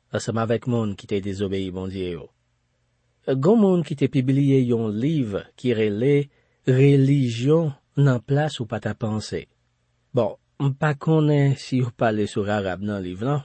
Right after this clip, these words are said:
paske m poko janm li l, men, sandout, sa ta apwopriye. Paske Jeriko, se dènye kote nan mon nan, pou moun t ap al chache lafwa.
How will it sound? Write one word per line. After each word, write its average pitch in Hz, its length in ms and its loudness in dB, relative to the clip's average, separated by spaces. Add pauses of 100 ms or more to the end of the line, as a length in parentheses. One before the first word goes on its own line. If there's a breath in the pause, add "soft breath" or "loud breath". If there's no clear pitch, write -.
paske 90 400 -8 (520 soft breath)
m 104 200 -6
poko 113 240 -4
janm 95 240 -6
li 135 220 -2
l, 101 80 -6 (420)
men, 165 380 4 (100)
sandout, 131 760 -2 (320)
sa 131 280 -4
ta 135 200 0
apwopriye. 123 640 -2 (680)
Paske 143 320 0 (360)
Jeriko, 165 1000 2 (160)
se - 280 2
dènye 180 840 4
kote 170 520 2
nan 160 180 2
mon 120 320 2
nan, 160 200 2 (500)
pou 160 160 4
moun 156 200 2
t 143 80 2
ap 123 100 0
al 117 120 -2
chache 107 300 -6
lafwa. 92 420 -6